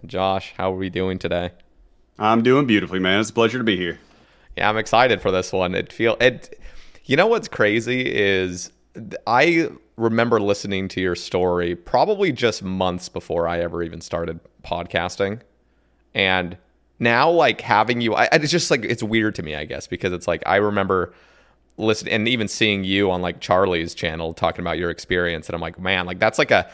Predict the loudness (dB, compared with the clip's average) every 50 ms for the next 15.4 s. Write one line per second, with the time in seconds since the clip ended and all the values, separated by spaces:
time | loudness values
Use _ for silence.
0 | -2 2 2 4 4 4 4 2 2 2 0 2 2 2 2 2 0 -2 -2 0
1 | 0 -2 -2 -2 -6 -6 -6 -4 -6 -6 -8 -10 -10 -10 -10 -10 -10 -12 -10 -10
2 | -10 -10 -10 -12 -12 -6 -4 -4 -4 -4 -8 -8 2 4 4 4 4 2 0 -2
3 | -6 -8 -8 -10 -10 -10 -8 -8 -8 -8 -8 -10 -10 -8 -6 -6 -6 -4 -4 -4
4 | -4 -2 -2 0 0 0 -2 -4 -6 -6 -10 -16 _ -20 -20 -20 -20 -20 -20 -20
5 | -20 -20 _ -12 -10 -10 -10 -10 -14 -18 -20 _ _ _ _ _ _ _ _ _
6 | _ _ -6 -6 -4 -4 -2 0 2 4 4 4 2 0 0 0 2 2 2 2
7 | 0 -2 -4 -2 -2 -2 0 0 0 -2 -2 0 2 2 4 4 2 2 0 -6
8 | -8 -4 -2 0 0 0 0 -2 -6 -8 2 4 4 4 6 6 4 4 4 2
9 | 0 0 -2 -4 -2 -4 0 2 4 4 4 4 2 2 2 0 -2 -2 -2 0
10 | 0 0 -2 -2 -2 0 2 4 4 4 4 4 2 2 2 2 0 0 2 4
11 | 4 4 4 4 4 4 2 2 2 2 0 0 -2 -2 0 2 2 2 2 0
12 | -2 0 0 0 0 0 0 -2 -2 -2 -2 -2 0 0 0 -2 -2 -2 -2 0
13 | 0 0 0 -2 -2 0 0 0 0 0 -2 -4 -2 -2 -4 -4 -2 0 2 2
14 | 4 2 0 2 2 0 0 0 -2 -2 0 0 0 0 0 0 2 2 2 2
15 | 2 2 0 0 -2 -4 -6 -8